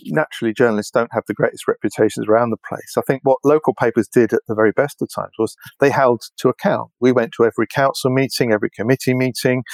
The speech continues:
we went to every court case, everything that happened went in the paper. And once that doesn't happen, once there isn't a reporter sitting in a court, once there isn't a reporter sitting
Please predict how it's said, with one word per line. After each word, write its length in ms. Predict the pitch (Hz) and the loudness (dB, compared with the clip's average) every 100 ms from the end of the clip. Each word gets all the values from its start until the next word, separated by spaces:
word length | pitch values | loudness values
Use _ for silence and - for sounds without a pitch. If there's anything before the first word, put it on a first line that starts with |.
| - - - | -12 -10 0
we 80 | 110 | 0
went 160 | 110 - | 0 -2
to 60 | |
every 180 | 101 110 | 0 -2
court 320 | - 143 135 - | 0 0 0 -2
case, 460 | 127 120 120 - - - - - | 2 2 2 -4 -12 -18 -12 -2
everything 380 | 196 160 - 110 | 2 2 2 -2
that 100 | 214 | -2
happened 380 | 120 - - 107 _ _ - | -2 -4 -8 -10 _ _ -2
went 220 | 117 107 | 0 0
in 100 | 101 | -4
the 60 | 107 | -10
paper. 440 | - 104 95 - - _ _ _ _ _ _ | -6 -6 -6 -12 -14 _ _ _ _ _ _
And 140 | 127 135 | -2 0
once 240 | 180 - | 0 0
that 140 | 123 - | -4 0
doesn't 300 | 196 - - | 0 0 -2
happen, 360 | - - 156 - _ - | -4 -2 -6 -6 _ -2
once 240 | 120 - | -2 -2
there 160 | - 113 | 2 2
isn't 220 | 151 147 | 2 0
a 60 | 101 | -4
reporter 540 | 98 - 107 104 135 | -4 0 0 0 -4
sitting 400 | - - - 107 | -6 -6 -4 -8
in 100 | 104 | -8
a 60 | 104 | -10
court, 320 | - 120 131 | -2 0 2
once 220 | 127 - | -2 -2
there 100 | 117 | -2
isn't 200 | 110 113 | -2 -4
a 40 | - | -4
reporter 480 | 101 - 113 - - | -4 2 2 2 -2
sitting 500 | - - 123 120 | -2 0 0 -2